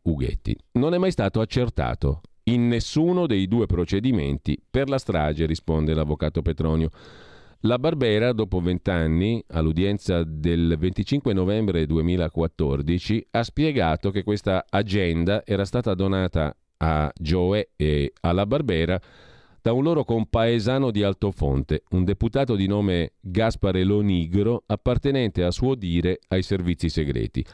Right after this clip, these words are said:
La Barbera ha affermato che Lonigro si vantava di questo e aveva mostrato a lui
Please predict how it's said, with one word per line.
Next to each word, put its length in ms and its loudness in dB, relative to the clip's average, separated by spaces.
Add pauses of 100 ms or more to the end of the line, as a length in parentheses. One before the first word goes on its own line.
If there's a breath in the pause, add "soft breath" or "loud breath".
(520 loud breath)
La 120 0
Barbera 480 0
ha 140 2
affermato 580 0
che 300 -4
Lonigro 760 2
si 160 -2
vantava 420 0
di 120 -2
questo 340 -4
e 60 2
aveva 260 0
mostrato 680 -2
a 140 -6
lui 320 2